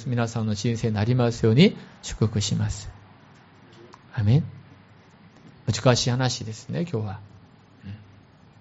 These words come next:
うん。難しい話であること分かりますけれども、伝えなければならないとなり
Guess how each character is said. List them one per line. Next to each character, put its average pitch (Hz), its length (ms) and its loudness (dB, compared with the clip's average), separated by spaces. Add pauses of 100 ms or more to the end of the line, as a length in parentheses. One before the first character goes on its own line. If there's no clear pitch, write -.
(540)
う 131 60 2
ん。 135 40 4
難 170 220 8
し 170 60 2
い 170 40 4
話 170 280 4
で 170 80 6
あ 160 40 6
る 160 80 6
こ 147 100 2
と 127 120 2
分 120 160 0
か 160 100 2
り 160 100 2
ま 147 140 0
す - 120 -8
け 160 120 4
れ 147 60 2
ど 143 120 6
も、 208 300 8 (540)
伝 196 120 2
え 202 40 2
な 196 140 0
け 147 120 -8
れ 143 120 -2
ば 120 140 -2
な 107 180 0
ら 143 120 4
な 175 140 6
い 170 40 0
と - 120 -8
な 101 140 -10
り - 60 -16